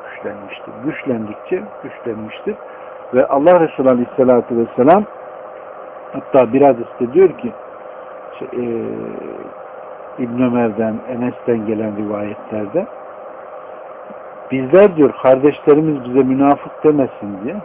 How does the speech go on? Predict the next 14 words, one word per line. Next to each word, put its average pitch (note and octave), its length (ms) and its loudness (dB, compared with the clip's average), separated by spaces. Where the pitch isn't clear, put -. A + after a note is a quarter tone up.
hasta C3+ 360 2
bile A2 160 0
olsak G2+ 360 -6
sabah C#3+ 380 6
namazına A2 600 -2
iki - 240 -10
kişinin C3 480 -4
omuzunda C3+ 640 0
bacaklarımız D#3+ 720 4
sürünerek E3 480 2
cemaate D3+ 440 2
gelirdik G#2 680 -8
diyor. - 120 -14
Yani C3+ 240 6